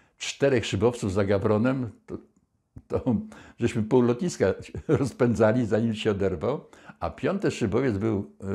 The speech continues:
y, holowany przez kukuruźnik, czyli przez S trzynaście, i tam na wysokości tysiąc pięćset metrów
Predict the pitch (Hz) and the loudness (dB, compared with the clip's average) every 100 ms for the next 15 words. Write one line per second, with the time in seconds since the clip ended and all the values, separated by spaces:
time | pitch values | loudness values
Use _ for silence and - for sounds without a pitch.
0 | 92 87 98 98 104 113 107 101 92 - | -4 -2 0 2 2 0 0 -2 -4 -8
1 | - 90 101 90 80 123 165 - 80 82 | -12 -2 0 0 0 -2 -4 -8 -10 -6
2 | 87 92 87 - 82 87 107 - 135 185 | -4 -4 -6 -8 -6 -6 -8 -6 -6 -6
3 | - - - - - - 127 160 147 131 | -10 -20 -20 -20 -20 -8 -2 2 2 2
4 | 110 113 131 123 117 113 107 113 107 104 | 0 0 0 0 0 -2 -2 -2 0 2
5 | 113 113 95 | 0 0 -4